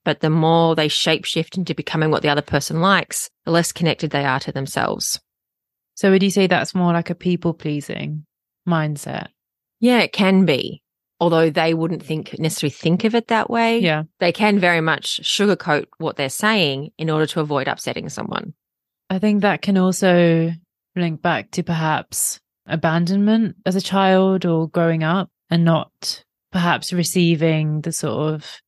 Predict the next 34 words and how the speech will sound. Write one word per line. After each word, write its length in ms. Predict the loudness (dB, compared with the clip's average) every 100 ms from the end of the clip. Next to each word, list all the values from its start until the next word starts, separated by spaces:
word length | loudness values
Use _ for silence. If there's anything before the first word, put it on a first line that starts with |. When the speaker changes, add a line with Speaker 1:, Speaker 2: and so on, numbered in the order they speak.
| _
Speaker 2:
care 340 | -4 0 2 2
that 180 | 0 0
they 160 | 2
needed 300 | 2 2 2
at 140 | 0 0
that 160 | -4
time. 640 | -2 0 0 -2 -6 -8 -12 _ _ -4
And 120 | 0
so 260 | 2 2 0 -4
this 160 | -4 -4
pattern 520 | -4 -4 -2 -2 0
in 120 | 2
a 80 | 2
way 380 | 2 2 -2 -6 -6
could 260 | -2 0 2
be 300 | 2 2 2
them 380 | 2 2 0
trying 440 | -2 -2 0 2 0
to 540 | -2 -2 -2 -4 -8 -10 -4
sort 80 | -2
of 100 | 0
get 300 | 0 0 0
back 480 | 0 0 -6 -20 -20 -20 _ _ _ -6
that 200 | -4 -4
care, 540 | 0 2 4 4 2
except 640 | -2 -4 -2 -2 -6 -14 -14 _ 0
they're 160 | 0
providing 580 | 0 -2 0 0 -2 -4
that. 260 | -6 -8 -12 _ _ _ -10
Speaker 1:
No, 320 | -2 0 2
absolutely. 1040 | 2 2 2 -2 2 2 4 2 0 -4 _ -4
Yeah. 260 | 0 0
So 380 | 0 -2 -2 -2 -4 _ -8
twos, 760 | -2 0 0 -2 -6 -10 -14